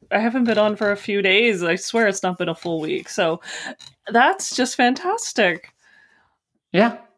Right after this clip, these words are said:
Speaker 2: Absolutely.
Speaker 1: I did like the
Speaker 2: <laughs>
Speaker 1: fact, though, that we, I, you know, at least people do track us down, um, occasionally if they're outside of Facebook. But I know Audrey sent us an email. She just recently joined the writing list,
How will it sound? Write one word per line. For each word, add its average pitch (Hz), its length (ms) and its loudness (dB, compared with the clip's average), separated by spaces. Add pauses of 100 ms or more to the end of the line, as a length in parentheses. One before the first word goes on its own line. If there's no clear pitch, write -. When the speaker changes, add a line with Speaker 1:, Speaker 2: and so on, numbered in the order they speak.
(260)
Speaker 2:
Absolutely. 240 680 0
Speaker 1:
I 208 140 4
did 220 220 -2
like 233 220 4
the 208 80 0
Speaker 2:
<laughs> 202 120 0
Speaker 1:
fact, 202 220 2
though, 208 160 2
that 196 160 0
we, 190 340 0
I, 196 220 4 (460)
you 202 120 0
know, 170 120 2
at 165 60 2
least 226 200 0
people 208 320 0
do 202 240 -4
track 196 340 0
us 180 200 0
down, 180 580 4
um, 175 380 0 (460)
occasionally 220 600 4
if 185 260 0
they're 190 120 0
outside 196 340 2
of 226 80 0
Facebook. 180 420 0
But 185 120 0
I 185 60 4
know 185 140 2
Audrey 190 600 4
sent 196 340 0
us 196 200 -2
an 180 80 -6 (120)
email. 180 680 2 (680)
She 190 220 -2
just 175 240 -2
recently 185 420 0
joined 175 360 0
the 165 260 2
writing 196 340 4
list, - 540 -4